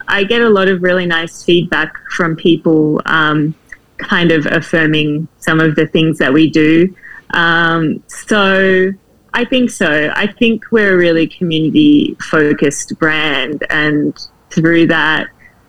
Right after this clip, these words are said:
um, you know, not even just, not even people who buy our products, but just people who might resonate with what we're doing on social media or connect with us in some way.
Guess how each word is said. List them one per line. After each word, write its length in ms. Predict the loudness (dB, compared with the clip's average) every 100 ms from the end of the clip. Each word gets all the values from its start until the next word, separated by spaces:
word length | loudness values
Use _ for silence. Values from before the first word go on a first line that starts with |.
| -4
um, 420 | 0 0 0 0 2
you 60 | 2
know, 100 | 4
not 180 | 2
even 240 | 2 2 2
just, 280 | 0 -4 -2
not 200 | 0 2
even 200 | 2 2
people 360 | 0 0 -2
who 400 | 0 2 4 2
buy 300 | 0 -2 -2
our 180 | -2 -4 -6
products, 500 | -4 -4 -4 -8 -6
but 240 | -6 -2
just 320 | -2 -2 -2
people 240 | -2 0 0
who 120 | 0
might 240 | 0 0 0
resonate 600 | 0 0 0 -2 0 -2
with 140 | 0
what 140 | 0 0
we're 160 | 0
doing 260 | 2 0 0
on 180 | -2 -2
social 340 | -2 -2 0
media 420 | 2 4 4 4
or 320 | 2 0 0 -4
connect 380 | -6 -8 -6
with 120 | -4 -4
us 200 | -4 -6
in 100 | -10
some 280 | -6 -6
way. 380 | -4 -2 0 -2